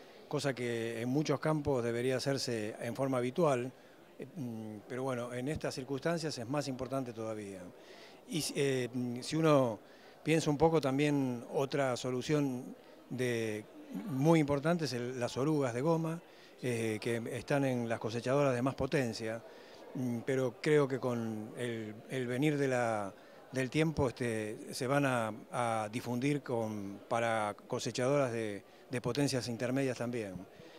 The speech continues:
Pero básicamente eso. De, em, por supuesto que siempre está a mano,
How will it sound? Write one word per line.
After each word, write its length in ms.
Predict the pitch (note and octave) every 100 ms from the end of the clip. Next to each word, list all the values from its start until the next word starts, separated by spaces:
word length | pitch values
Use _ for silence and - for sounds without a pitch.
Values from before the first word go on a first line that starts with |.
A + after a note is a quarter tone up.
| -
Pero 120 | C#3+
básicamente 720 | D3+ F#3+ F3 E3 F3+ D#3+ E3+
eso. 320 | C3+ A#2+ G#2 - - - - -
De, 340 | D#3 C#3+ C#3+ B2+
em, 300 | B2 B2 A#2
por 160 | C3+
supuesto 420 | C3+ D3+ F#3 E3+
que 340 | C3+ B2+ A#2+ A2+
siempre 680 | D#3 D#3 C#3+ C3 A#2 - -
está 640 | C3 A2+ D3+ C#3 B2 G#2+ F#2+ - - - -
a 140 | B2 C3+
mano, 600 | D#3+ D3+ C#3 A2+ G#2+